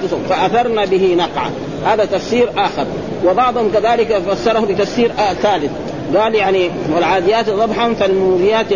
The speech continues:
قدحا"، العاديات ضبحا فالموريات قدحا، "فالمغيرات صبحا فأثرن به نقعا"، أنه إيه؟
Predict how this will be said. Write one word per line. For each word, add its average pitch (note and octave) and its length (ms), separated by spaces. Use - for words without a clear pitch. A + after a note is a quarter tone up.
قدحا"، E3+ 300
العاديات F#3 400
ضبحا G#3+ 200
فالموريات F#3 440
قدحا، A3 240
"فالمغيرات F#3+ 720
صبحا A3 420
فأثرن G3+ 580
به F3+ 260
نقعا"، A3+ 400
أنه G#3 180
إيه؟ G#3 280